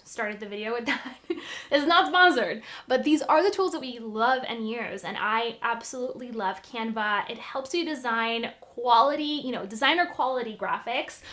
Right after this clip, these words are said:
without having any kind of design background. I love it so much that I literally created a full <laughs> course on it because you guys asked for it. So it's called Zero to Branding, and if you want more details on that program, I'll definitely leave a link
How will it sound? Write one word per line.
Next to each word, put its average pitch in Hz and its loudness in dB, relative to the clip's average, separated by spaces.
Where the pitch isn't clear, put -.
without 339 2
having 311 2
any 247 -2
kind 240 -6
of 196 -8
design 202 -6
background. - -8
I 208 -4
love 277 0
it - -4
so 403 4
much - 0
that 254 0
I 247 2
literally 247 -2
created 233 -2
a 214 2
full 302 2
<laughs> - -2
course 269 2
on 247 2
it 262 -4
because 226 -10
you 233 -8
guys 240 -2
asked 247 -8
for 208 -4
it. 220 -6
So 233 -8
it's 220 -6
called 240 0
Zero 269 2
to 311 -4
Branding, 226 -4
and 208 -10
if 208 -16
you 196 -12
want 214 -2
more 254 -4
details 233 -6
on 220 -2
that - -4
program, 285 4
I'll 214 -4
definitely 240 -6
leave 208 -8
a 220 -8
link 208 -10